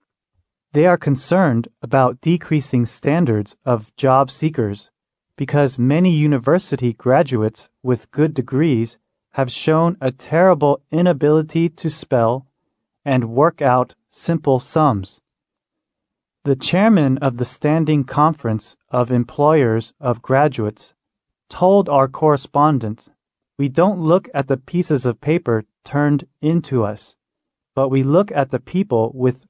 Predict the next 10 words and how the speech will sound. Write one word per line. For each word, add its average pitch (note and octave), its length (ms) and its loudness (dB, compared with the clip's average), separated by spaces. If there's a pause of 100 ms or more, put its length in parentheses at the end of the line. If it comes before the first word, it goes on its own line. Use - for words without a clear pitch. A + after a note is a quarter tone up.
real D#3 380 0
abilities." C3 760 -2 (960)
A C#3+ 80 -2
senior F#3 420 2
executive B2+ 760 -2
with C3+ 200 -4
the B2 100 -2
Bank C#3 320 -2
of A#2 160 -2
England C3 580 -2